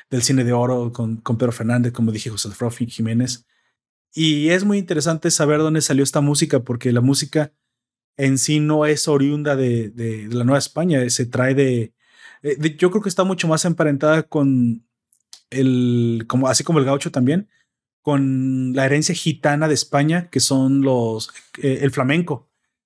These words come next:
Es, eh, de ahí viene y se evoluciona, se fusiona. Al norte de México hay una,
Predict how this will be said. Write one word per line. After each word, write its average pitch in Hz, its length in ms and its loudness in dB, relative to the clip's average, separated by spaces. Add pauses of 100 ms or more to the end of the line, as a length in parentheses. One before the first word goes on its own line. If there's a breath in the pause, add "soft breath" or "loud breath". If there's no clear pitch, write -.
(180)
Es, 202 360 -2 (140)
eh, 151 180 -6
de 160 80 -4
ahí 180 220 2
viene 180 380 0
y 160 100 4
se 147 320 0
evoluciona, 143 480 2
se 147 140 -2
fusiona. 151 580 -2 (240 loud breath)
Al 147 200 0
norte 165 240 0
de 156 40 0
México 165 320 0
hay 160 120 2
una, 160 180 0